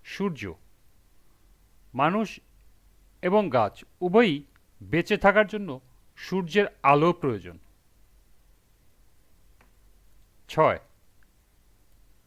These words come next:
বাসস্থান। মানুষ এবং গাছ উভয়েরই বাসস্থানের জন্য মাটি প্রয়োজন।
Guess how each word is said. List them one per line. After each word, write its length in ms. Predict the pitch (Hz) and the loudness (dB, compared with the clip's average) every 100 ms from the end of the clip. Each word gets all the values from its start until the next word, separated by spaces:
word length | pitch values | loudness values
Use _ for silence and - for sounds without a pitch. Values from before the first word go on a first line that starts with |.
| _ _ _ _ _ _ _ - | _ _ _ _ _ _ _ 0
বাসস্থান। 560 | 156 180 185 - 87 90 _ - _ _ _ _ _ _ | 0 2 -4 -6 -10 -12 _ -20 _ _ _ _ _ _
মানুষ 460 | 120 160 196 208 - - | -2 0 0 -6 -10 -6
এবং 400 | 156 151 135 127 - 113 | -4 -2 -4 -8 -14 0
গাছ 340 | 135 117 - - - _ _ _ _ - | 2 2 -2 -20 -20 _ _ _ _ -8
উভয়েরই 520 | 165 170 220 165 139 - _ _ _ | -2 2 4 2 -2 -12 _ _ _
বাসস্থানের 640 | 101 135 190 175 - 185 165 | -2 -2 -2 -4 -2 0 -2
জন্য 360 | 170 156 123 - - _ _ - | -8 -10 -12 -16 -20 _ _ -12
মাটি 420 | 113 120 135 175 | 0 2 2 -2
প্রয়োজন। 500 | 170 139 110 - 85 | -4 -6 -8 -10 -18